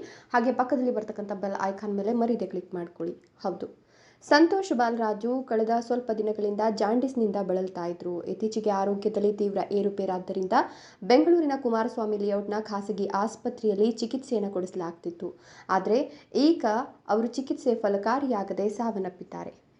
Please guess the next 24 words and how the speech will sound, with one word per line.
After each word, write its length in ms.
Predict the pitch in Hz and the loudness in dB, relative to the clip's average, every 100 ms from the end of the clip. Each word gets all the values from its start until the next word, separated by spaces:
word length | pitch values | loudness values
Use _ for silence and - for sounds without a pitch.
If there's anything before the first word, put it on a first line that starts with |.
| 196 | 0
ಇನ್ನು 180 | 247 | 2
ಗಣಪ, 480 | 269 220 214 254 262 240 247 | 4 4 4 2 0 -2 0
ಕರಿಯ 260 | 226 220 226 | 0 0 0
ಟೂ, 260 | 214 226 226 | 0 0 0
ಕೆಂಪ, 360 | 220 208 202 208 214 | 0 -4 -2 0 0
ಬರ್ಕ್ಲಿ 600 | 190 190 - 233 349 - - - - | 0 -2 0 2 2 -2 -16 -10 4
ಮುಂತಾದ 340 | 294 381 381 285 | 4 4 2 2
ಚಿತ್ರಗಳಲ್ಲಿ 640 | 285 262 233 226 214 240 | 0 -2 -2 0 0 0
ಇವರು 340 | 262 208 214 | 0 2 4
ನಟಿಸಿದ್ರು. 680 | 202 190 - 185 233 311 - | 2 0 -8 -6 -4 -4 -4
ಮುಂದಿನ 320 | 226 285 349 294 | 2 4 6 4
ಚಿತ್ರ 280 | 233 226 - 220 | 2 -2 0 -2
ಸತ್ಯ 400 | 226 233 - 247 | 0 -2 0 -2
ಬಿಡುಗಡೆ 420 | 196 202 196 196 185 | 0 -2 -2 -2 0
ಆಗ್ಬೇಕಿತ್ತು. 960 | 196 185 185 180 185 - 180 185 - - - - | -2 -2 -4 -4 -6 -6 -6 -6 -8 -20 -20 2
ಸದ್ಯದಲ್ಲೇ 500 | 240 240 320 302 302 | 4 4 2 2 2
ಮದುವೆಯಾಗುವ 680 | 277 240 254 285 262 220 226 226 | 4 2 2 0 0 0 0 0
ಸಿದ್ಧತೆಯನ್ನ 520 | 233 208 285 285 240 214 | 0 -2 -2 0 0 0
ನಡೆಸಿದ್ರು, 600 | 190 190 196 185 220 - | -2 -4 -8 -2 -2 0
ಆದರೆ 500 | 190 190 190 185 185 | 0 -2 -4 -2 0
ಇನ್ನೂ 360 | 175 202 202 202 | 0 -2 -2 -2
ಕೂಡ 200 | 196 208 285 - 185 | 0 0 -2 -4 -4
ಮದುವೆ 320 | 185 185 202 | -2 0 0
ಆಗಿಲ್ಲ. 340 | 180 175 180 | 0 -4 -10